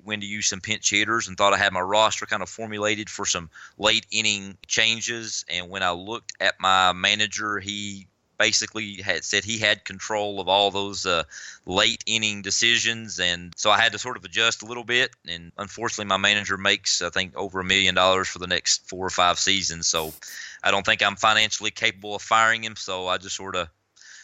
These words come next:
just sorta roll with him now because he has a very high, I think it's outstanding, uh, managerial rating.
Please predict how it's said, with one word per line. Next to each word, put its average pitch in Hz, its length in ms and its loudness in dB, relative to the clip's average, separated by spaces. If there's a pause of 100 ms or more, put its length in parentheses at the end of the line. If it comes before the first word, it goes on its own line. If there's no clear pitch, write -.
just 123 140 -2
sorta 147 160 0
roll 123 260 6
with 127 100 0
him 127 200 4
now 123 160 6
because 107 200 -8
he 117 100 -4
has 110 120 -2
a 104 80 -4
very 110 200 2
high, 101 360 6
I 90 60 0
think 101 140 -10
it's 92 100 -12
outstanding, 92 840 -2
uh, 82 360 -2
managerial 87 640 -4
rating. 80 380 0